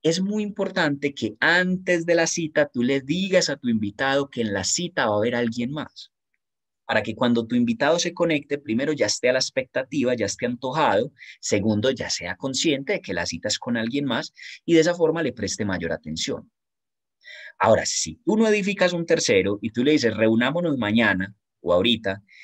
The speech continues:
y la persona se conecta y se da cuenta que no eres solo tú el que está en la cita, sino que hay un desconocido ahí metido en una sala de Zoom, entonces la persona dice, "Uy, ¿quién es este tipo? ¿Quién es esta vieja? Pues,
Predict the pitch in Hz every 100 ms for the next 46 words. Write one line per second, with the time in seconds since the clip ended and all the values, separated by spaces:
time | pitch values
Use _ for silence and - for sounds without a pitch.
0 | - _ 147 139 135 143 156 190 180 -
1 | 135 139 139 170 156 135 127 160 156 156
2 | - 113 120 127 151 - 165 156 - 165
3 | 156 156 - 151 147 143 147 143 123 107
4 | 104 139 139 143 139 - 113 92 92 113
5 | 127 131 131 143 120 104 110 104 123 127
6 | 127 123 123 107 117 - - - _ 101
7 | 98 107 107 92 90 98 107 92 135 -
8 | 85 95 107 - 107 82 - 80 90 90
9 | 110 - 123 143 87 - -